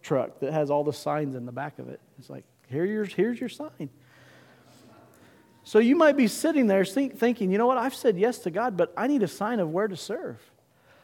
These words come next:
I need a sign of what can God do through me? How can he use me?" Here's some opportunities for you. We have opportunities right here on our campus to say yes to God.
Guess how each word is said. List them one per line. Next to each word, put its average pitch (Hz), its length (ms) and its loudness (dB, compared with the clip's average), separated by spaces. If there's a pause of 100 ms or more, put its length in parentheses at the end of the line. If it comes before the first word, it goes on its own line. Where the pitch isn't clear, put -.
(140)
I 262 100 8
need 320 140 8
a 240 60 4
sign 294 360 2
of 196 140 4
what 269 240 4
can 262 180 2
God 254 280 2
do 294 260 6
through 285 320 2
me? 302 220 4
How 262 200 2
can 262 140 -2
he 254 80 2
use 320 320 4
me?" 156 200 -2 (640)
Here's 285 200 2
some 262 160 0
opportunities 254 720 0
for - 160 -8
you. 120 220 -8 (680)
We 320 140 4
have 277 120 6
opportunities 262 920 2 (300)
right 262 260 2
here 277 340 2
on 233 180 6
our 254 120 2
campus 240 760 -4 (500)
to 170 100 -4
say 165 220 -2
yes 160 240 0
to 147 100 -12
God. 131 320 -10